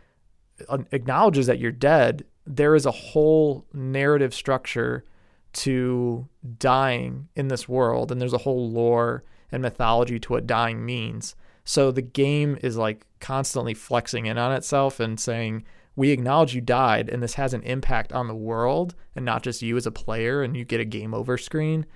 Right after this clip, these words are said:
And the world is constantly aware of the death going on and how it's, it's more than just a binary state.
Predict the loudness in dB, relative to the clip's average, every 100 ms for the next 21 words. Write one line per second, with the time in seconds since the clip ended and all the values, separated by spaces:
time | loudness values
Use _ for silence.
0 | -20 _ _ -4 -2 -2 -2 2 4 6
1 | 6 4 -2 -2 -2 -2 -4 -4 -2 0
2 | 2 4 4 2 0 -2 -2 -2 -4 -2
3 | -2 -2 -2 -4 -6 -6 -4 -4 -4 -8
4 | -8 -10 -10 -2 2 2 2 0 -2 -4
5 | -8 -8 -6 -6 -6 -8 -8 -4 -2 -2
6 | -6